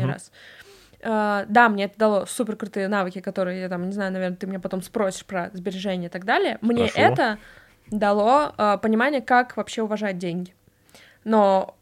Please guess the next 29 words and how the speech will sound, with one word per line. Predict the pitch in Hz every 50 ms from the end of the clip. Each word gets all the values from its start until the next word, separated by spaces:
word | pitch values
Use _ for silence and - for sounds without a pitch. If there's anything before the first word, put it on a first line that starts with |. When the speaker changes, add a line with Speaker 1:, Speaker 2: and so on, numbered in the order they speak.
| _
Speaker 2:
вот | - 220 214 214 - _ _ _ _ _ -
потолок | - 240 240 240 240 277 403 466 -
пробить | - 320 269 220 208 180 175 - - _
приходилось. | - 233 214 254 262 254 226 180 92 - - - - - -
Ну, | - 226 214 185
типа, | 117 117 117 -
Speaker 1:
Мгм. | 123 139
Speaker 2:
себя | 214 226 247
прям | 294 285 254 226
заставлять | 214 220 - - 220 233 269 320 320 - _ _ -
пробивать | - 226 214 226 220 220 226 233
свой | - 247 220
потолок. | - 220 - 208 202 175 170 165 - _ _ _ _ -
Speaker 1:
Мгм. | 117 113 110 117 107 131 - _ _ _ _ _ _ _ -
Да, | 110 110 98
это, | 95 - 104 101 101 104 104 104 98 90 - - 98 -
вот | 117 110 104 127
это | 110 -
как | - 110 107
раз-таки | 110 107 - - - - 110 104 101
самое | - 110 107 107 107 104
интересное. | - 117 107 - - - - - - - -
Э, | - 123
что | 117 - - 175
ты | 175 175
сейчас | - 180 202 202 160 123
думаешь | 107 101 95 87 -
про | - 90 87
деньги? | 82 78 76 73